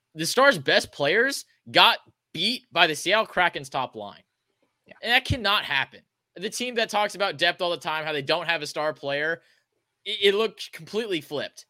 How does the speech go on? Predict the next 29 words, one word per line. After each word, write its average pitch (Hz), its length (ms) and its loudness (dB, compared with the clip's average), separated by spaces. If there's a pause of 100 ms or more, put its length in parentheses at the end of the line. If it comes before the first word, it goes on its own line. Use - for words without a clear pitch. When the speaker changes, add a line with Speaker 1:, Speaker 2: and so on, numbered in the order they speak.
Speaker 1:
It 165 40 -6
looked 208 120 -4
like 196 140 -2
the 175 60 -8
Stars 180 300 -4
had 156 180 -2
no 127 300 -4
star 131 300 -4
players. 98 500 -14 (460)
Um, 139 320 -8 (100)
so 151 540 -6 (1400)
Beniers 190 520 -4
gets 180 200 -2
a 156 60 -8
two-point 151 560 -8
night, 135 360 -6
goal 143 240 -4
and 139 80 -8
assist. 135 500 -10
Eberle, 190 500 2
two 220 220 -6
goals, 160 320 0
one 143 180 -8
assist. 135 460 -6 (200)
Tolvanen, 202 500 0
one 185 200 0
goal, 170 220 0
two 180 220 -2
assists. 131 540 -6